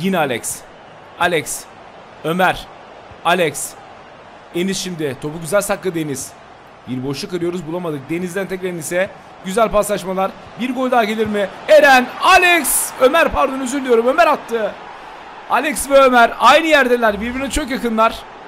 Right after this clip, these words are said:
Alex attı zannettim ama Ömer vurmuş bu topa. Çok da güzel bir gol atmış.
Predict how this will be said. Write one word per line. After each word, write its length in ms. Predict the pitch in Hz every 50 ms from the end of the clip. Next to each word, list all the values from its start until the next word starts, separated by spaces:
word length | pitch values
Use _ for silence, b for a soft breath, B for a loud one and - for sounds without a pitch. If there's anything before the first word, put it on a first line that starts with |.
| - - - - - - - -
Alex 360 | 147 233 320 359 294 - 277
attı 240 | 262 226 - 226 196
zannettim 400 | 233 226 226 214 208 233 240 254
ama 300 | 247 226 226 233 - -
Ömer 300 | 160 160 175 214 262 320
vurmuş 360 | 302 254 233 226 196 - -
bu 40 | 196
topa. 380 | - 196 180 196 208 220 226 - - - - - - - - - -
Çok 220 | - 202 180 - -
da 40 | 190
güzel 300 | 170 160 185 190 175 175
bir 40 |
gol 160 | 170 170 180 170
atmış. 420 | 160 - 165 151 131 - -